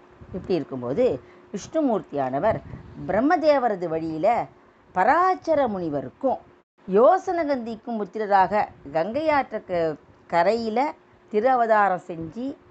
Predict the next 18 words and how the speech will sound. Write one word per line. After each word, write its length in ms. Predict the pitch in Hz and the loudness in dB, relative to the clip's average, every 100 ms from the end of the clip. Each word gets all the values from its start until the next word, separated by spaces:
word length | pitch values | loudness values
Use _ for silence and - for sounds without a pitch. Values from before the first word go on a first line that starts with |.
| - | -4
ரிக்கு, 580 | 170 165 180 175 - 190 | 0 0 -2 -8 -6 -4
யஜுர், 220 | 185 170 | -2 -2
சாம, 360 | 175 175 180 156 | 2 2 2 2
அதர்வனத்தை 560 | 185 185 160 147 202 165 | 0 0 -2 -2 0 0
நான்கா 640 | 156 185 214 202 185 160 | 0 -2 -2 2 2 2
பிரிச்சு 540 | 180 185 196 - 269 285 - _ _ - _ _ - - | -2 -6 -8 -10 -8 -10 -14 _ _ -20 _ _ -20 -4
சனற்குமார 1000 | 220 226 277 277 262 226 208 196 190 165 - - - - - - 156 | 0 2 2 0 0 2 4 4 4 2 -2 -12 -20 -20 -20 -10 -2
அவாள்கிட்டெல்லாம் 600 | 180 180 170 175 175 175 | 4 4 4 0 2 2
பதினெட்டு 420 | 180 214 226 220 | 2 0 -2 -4
புராணங்களையும் 800 | 175 180 202 226 214 190 175 165 | -2 2 4 2 0 0 0 -2
உபதேசம் 720 | 151 175 196 196 190 170 147 - - | -2 0 0 -2 -4 -4 -4 -4 0
அவாள்கிட்டேருந்து 500 | 165 170 170 160 147 | 2 2 0 -4 0
வாங்கிண்டு 640 | 147 202 226 226 220 285 - _ _ _ _ _ _ | 2 2 0 -4 -2 -4 -4 _ _ _ _ _ _
அவாள்லாம் 520 | 120 151 170 165 170 262 | -4 2 4 4 4 2
சேர்ந்து 400 | 240 175 214 269 | 2 -4 -4 -4
எனக்கு 340 | 190 160 208 | -4 -6 -6
உபதேசம் 560 | 165 196 202 196 185 170 | -4 0 0 0 -4 -8
கொடுத்தா 720 | 160 147 165 180 214 226 | -8 -6 0 4 6 4